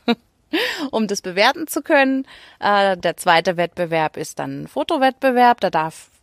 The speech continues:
aber auch, äh, also nicht nur von den Schulpferden, da dürfen auch natürlich alle mitmachen und auch Bilder von ihren Pferden,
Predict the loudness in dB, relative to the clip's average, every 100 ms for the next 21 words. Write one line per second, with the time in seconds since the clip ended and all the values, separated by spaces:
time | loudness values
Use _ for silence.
0 | _ -20 -14 -8 -2 -2 -2 -10 -10 -8
1 | -6 -6 -4 -4 -2 -4 -6 -14 -4 0
2 | 0 2 0 0 -4 -8 -8 -8 -10 -10
3 | -10 -12 -6 -6 -4 0 2 4 2 0
4 | 2 2 2 -2 -6 -8 -8 -6 -6 _
5 | -6 -2 -2 -4 -8 -10 -12 -6 2 2
6 | 2 2 4 2 -2